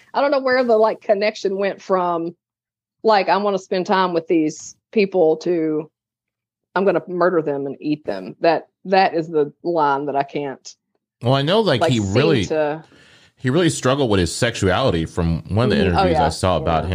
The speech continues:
Speaker 2: him. So I don't know if that played a role into it either. I know he said it wasn't, like, racial bias or, like, a, a bigoted thing as far as him being gay, but,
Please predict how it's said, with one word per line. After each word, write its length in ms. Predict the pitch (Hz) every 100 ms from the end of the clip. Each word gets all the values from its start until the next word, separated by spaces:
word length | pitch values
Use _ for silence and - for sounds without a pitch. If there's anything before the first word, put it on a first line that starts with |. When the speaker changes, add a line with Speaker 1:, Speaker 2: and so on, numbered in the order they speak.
| 85
Speaker 2:
him. 100 | 82
So 300 | - 82 78
I 100 | 101
don't 220 | 92 98
know 140 | 98
if 100 | 90
that 200 | 92 98
played 220 | - 110
a 40 | 107
role 280 | 98 104 113
into 300 | 107 101 101
it 160 | 71 - _
either. 340 | 101 107 123 -
I 100 | 113
know 160 | 151
he 160 | 147 123
said 260 | - 101
it 100 | 92
wasn't, 400 | - 87 90 95
like, 180 | 85 80
racial 420 | 71 76 87 - 85
bias 540 | 71 78 78 78 -
or, 100 | 73
like, 320 | 69 65 67
a, 240 | 71 67 64 -
a 60 | 76
bigoted 560 | 64 78 78 82 73 -
thing 180 | 78 71
as 80 | 69
far 260 | - 73
as 100 | 69
him 140 | 69 65
being 240 | 71 67
gay, 380 | 64 76 82 71
but, 300 | 65 62